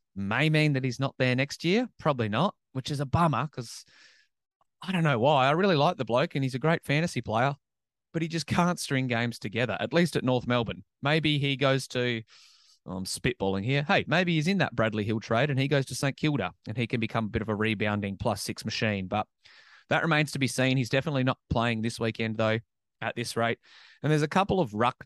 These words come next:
dominoes that may be, uh, worth talking about after the teams as well. So Lloyd Meek came into Fremantle's side,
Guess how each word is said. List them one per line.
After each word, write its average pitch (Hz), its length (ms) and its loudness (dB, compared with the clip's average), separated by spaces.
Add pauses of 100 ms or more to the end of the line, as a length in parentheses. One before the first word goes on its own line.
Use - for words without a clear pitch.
(100)
dominoes 104 600 0
that 101 180 -4 (180)
may 107 480 -2
be, 101 260 -2
uh, 92 280 -2 (100)
worth 113 320 0 (120)
talking 107 340 -2
about 95 300 -4 (460)
after 104 280 -2
the 98 100 -6
teams 98 340 -4
as 92 160 -8
well. 98 280 -2
So 101 340 -2 (920)
Lloyd 180 220 4
Meek 151 320 2
came 147 280 2
into 151 180 0
Fremantle's 170 600 0
side, 196 340 -2